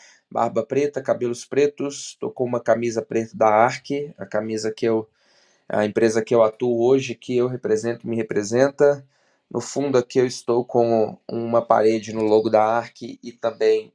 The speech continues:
uma parede cinza. É, nesse dia a gente tava fazendo um evento de lançamento do livro do David Anderson, né, do Fit for Purpose. Eu falo sobre gestão, estratégia,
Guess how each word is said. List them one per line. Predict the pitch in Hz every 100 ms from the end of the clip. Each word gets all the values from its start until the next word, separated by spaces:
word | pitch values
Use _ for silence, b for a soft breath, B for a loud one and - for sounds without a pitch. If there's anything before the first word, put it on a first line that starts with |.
| _
uma | 110
parede | 107 110 107
cinza. | - - 185 175 180 185 - B B B B B B _ -
É, | 113 120 120 123 120 120 117 117
nesse | 117 127 131
dia | 123 131
a |
gente | 131 135
tava | 120
fazendo | 120 120 120 117
um | 117
evento | 113 98 117 131 131
de | 113
lançamento | 113 120 - 107 107 113 117 104
do | 113
livro | 107 113 110 110
do | 110 110
David | 107 110 - 104
Anderson, | 113 120 - 104
né, | 104
do | 107 107
Fit | - 113
for | - - -
Purpose. | 143 156 - 147 - - b b b b b -
Eu | 117
falo | - 143 151
sobre | 143 - 139 135 123
gestão, | 117 123 117 - 170 170
estratégia, | 151 - 117 - 151 156 147 151 147 151